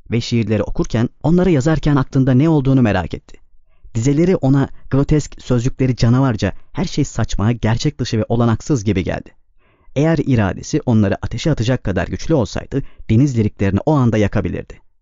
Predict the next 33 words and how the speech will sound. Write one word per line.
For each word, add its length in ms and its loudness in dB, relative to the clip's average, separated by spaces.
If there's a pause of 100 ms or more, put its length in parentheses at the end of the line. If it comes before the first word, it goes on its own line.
(400)
Makine 300 0
dairesinde 420 0
yakabilirdi 520 0
onları 300 0
ama 200 -2 (160)
bu 60 -8
kadar 240 0
mesafe 400 0
yürümeye 320 2
bile 200 0
değmezlerdi. 580 -2 (680)
Bütün 240 2
gücünü 460 0
başka 260 -2
insanların 540 2
çamaşırlarını 600 0
yıkarken 440 0
tüketmişti. 580 -8 (520)
Özel 200 2
işleriyle 500 0
uğraşabilmesi 640 -2
için 240 2
geriye 260 -2
hiçbir 240 -6
zamanı 380 0
kalmamıştı. 560 -4 (800)
Pazar 240 2
günü 240 0
kendisine 460 0
bir 60 0
çeki 280 -4
düzen 300 -2
verip 220 -4